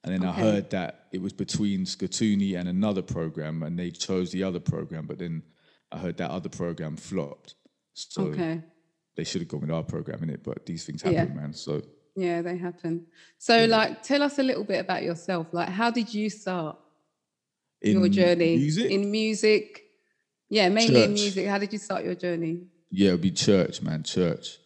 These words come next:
Speaker 1: So
Speaker 2: Okay.
Speaker 1: singing in, singing in church, um, all of that kind of stuff when I was young.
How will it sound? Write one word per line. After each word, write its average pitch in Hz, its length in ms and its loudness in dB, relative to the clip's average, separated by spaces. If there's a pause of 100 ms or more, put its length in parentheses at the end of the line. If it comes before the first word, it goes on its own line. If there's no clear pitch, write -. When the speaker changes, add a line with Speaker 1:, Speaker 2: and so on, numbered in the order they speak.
(260)
Speaker 1:
So - 160 -4
Speaker 2:
Okay. 85 80 2
Speaker 1:
singing 101 380 0
in, 90 160 0
singing 101 340 2
in 92 140 0
church, - 760 -2 (480)
um, 78 680 -4 (380)
all 87 160 0
of 85 80 2
that 90 200 -2
kind 80 220 -4
of 78 60 -2
stuff - 320 -2
when 82 140 0
I 78 40 0
was 76 180 -2
young. 85 360 0